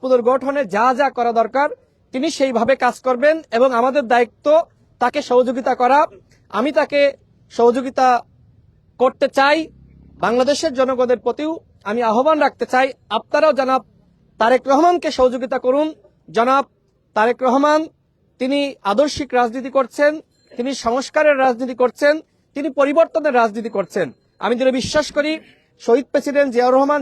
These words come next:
যে ধরনের রাজনীতির সূচনা করেছিলেন, এইবার জনাব তারেক রহমানের নেতৃত্বে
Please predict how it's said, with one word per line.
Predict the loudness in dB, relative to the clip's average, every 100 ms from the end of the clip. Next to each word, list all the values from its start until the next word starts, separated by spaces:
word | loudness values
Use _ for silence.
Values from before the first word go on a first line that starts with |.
| -2
যে |
ধরনের | -2 0 -2 -2 -6 _ _ _ -10
রাজনীতির | -2 0 0 -4 -8 -8
সূচনা | -8 -4 -4
করেছিলেন, | -2 -4 -4 0 2 2 -4 _ _ _ _ -2
এইবার | 0 2 2 2 -2 -20 _ _ _
জনাব | -4 -2 0 0
তারেক | -2 0
রহমানের | 0 0 0 0
নেতৃত্বে | -2 -6 -10 0